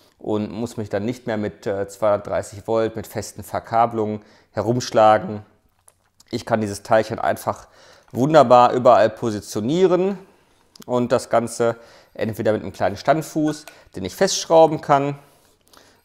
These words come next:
ähm, den ich auch noch abmachen kann. So ein kleines Zwischenstück kann ich dazwischen stecken und, äh, ein Erdspieß gibt's auch noch dabei. Mit sechshundertvierzig Lumen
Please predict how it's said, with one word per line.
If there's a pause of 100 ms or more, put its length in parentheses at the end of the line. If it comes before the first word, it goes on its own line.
ähm, (320)
den
ich
auch
noch
abmachen
kann. (340)
So
ein
kleines
Zwischenstück (160)
kann
ich
dazwischen
stecken (380)
und,
äh,
ein
Erdspieß
gibt's
auch
noch
dabei. (840)
Mit
sechshundertvierzig
Lumen